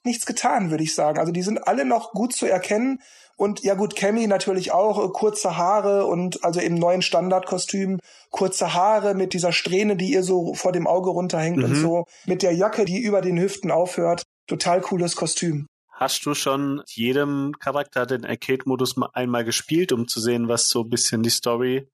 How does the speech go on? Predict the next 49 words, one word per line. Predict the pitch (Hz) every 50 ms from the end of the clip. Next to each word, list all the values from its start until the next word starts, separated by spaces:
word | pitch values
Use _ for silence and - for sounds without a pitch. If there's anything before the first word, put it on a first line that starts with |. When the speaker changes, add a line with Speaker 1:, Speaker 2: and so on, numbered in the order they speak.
| -
Speaker 2:
ist? | - 202 233 - - - _ _ _ _ _ _ _ _ _ _
Speaker 1:
Ich | - 180 - 202
hab | 196 196 - -
erstmal | 196 185 233 254 - - 240 214 208 208 208 208
mich | 202 196 185 - - -
viel | - - 220 220 214
im | 190 180 175 170 170
World | 170 151 147 156 175 202 - -
Tour-Modus | - 214 196 190 185 180 185 196 185 -
aufgehalten, | - 170 180 180 - 202 180 175 185 196 190 220 214 202
können | - 190 165 165
wir | 156
gleich | 147 147 175 175 -
noch | 202 -
zu | - - 196
kommen. | - - 196 208 -
Speaker 2:
Mhm. | 156 147 143 135 165 196 247 247 - _ _ _ _ _ _ _ _
Speaker 1:
Und | - 185 170
hab | 175 196 190 -
erstmal | 190 202 208 - 214 202 196 196 196 196 196 - - - _ _ _ _ _ _ _ _ _ _
mir | - 180 190 190 -
alle | 165 185 190 180
Meister | 170 160 151 175 220 226 - - 233 226 214
geholt | 226 214 202 226 240 240 247 240
und | - 196 180
dann | 180 175 180
natürlich | 185 180 - 196 185 190 170 -
bei | - 170 170
Ken | 175 - 196 196 214 202 175
war | 170 175
ich | 180 175
besonders | - 165 156 165 170 196 208 202 -
gespannt, | - 208 - - - 185 185 202 202
okay, | 185 - 214 196 175
was, | 156 180 185 - -
was | 185 185
erzählt | 214 196 - 220 214 208 208
er | 196 190
mir? | 185 175 175 165 165
W-, | - - 160 160 170 190
warum | 175 175 190 190 196 202
ist | 220 202 -
er | 196
jetzt | 170 170 160 -
so? | 180 165
Was | 160 180 175 190
ist | 170 -
los? | 180 170 160 160 156
Speaker 2:
Mhm. | 147 135 117 147 180 233 -